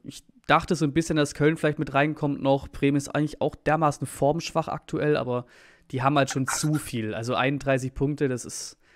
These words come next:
Speaker 2: Das sind halt,
Speaker 1: das
Speaker 2: weißt,
Speaker 1: reicht halt
Speaker 2: die
Speaker 1: fast
Speaker 2: haben,
Speaker 1: schon.
Speaker 2: ich, Bremen, Bremen hat doch acht Punkte Vorsprung auf Relegation und auf siebzehn,
Speaker 1: Ja.
Speaker 2: achtzehn, das meine ich, oder? Und du musst überlegen, da müsstet ja ihr und,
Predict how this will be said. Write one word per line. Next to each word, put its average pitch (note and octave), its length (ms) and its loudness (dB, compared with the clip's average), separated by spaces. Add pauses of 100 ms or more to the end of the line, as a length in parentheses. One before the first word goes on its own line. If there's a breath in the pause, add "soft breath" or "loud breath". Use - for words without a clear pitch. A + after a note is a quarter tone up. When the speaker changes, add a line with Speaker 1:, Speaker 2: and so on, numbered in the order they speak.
(560 soft breath)
Speaker 2:
Das - 180 2
sind C#3+ 180 2
halt, A#2+ 140 2
Speaker 1:
das - 160 -6
Speaker 2:
weißt, - 20 4
Speaker 1:
reicht C3+ 320 4
halt C3 100 2
Speaker 2:
die A#2+ 80 2
Speaker 1:
fast B2+ 260 2
Speaker 2:
haben, C3+ 100 -2
Speaker 1:
schon. G#2 140 -8 (920 soft breath)
Speaker 2:
ich, - 240 -10
Bremen, C#3 240 2
Bremen C3+ 200 4
hat C#3 120 0
doch B2+ 180 -4
acht - 260 -8
Punkte C3+ 300 0
Vorsprung A#2+ 580 -4
auf G#2 340 2
Relegation G2+ 840 2
und F#2 440 -2 (180)
auf F2+ 360 4
siebzehn, D#2 540 0 (400)
Speaker 1:
Ja. F#2+ 60 6
Speaker 2:
achtzehn, E2 320 -2
das - 180 -4
meine - 180 -6
ich, F#2 60 -12
oder? A#2 200 4 (440 loud breath)
Und G#2+ 320 6
du A2 40 2
musst C3 140 4
überlegen, A#2+ 260 6
da G#2+ 100 6
müsstet B2+ 400 2
ja G#2+ 100 8 (120)
ihr C3 360 2 (160)
und, E3 400 6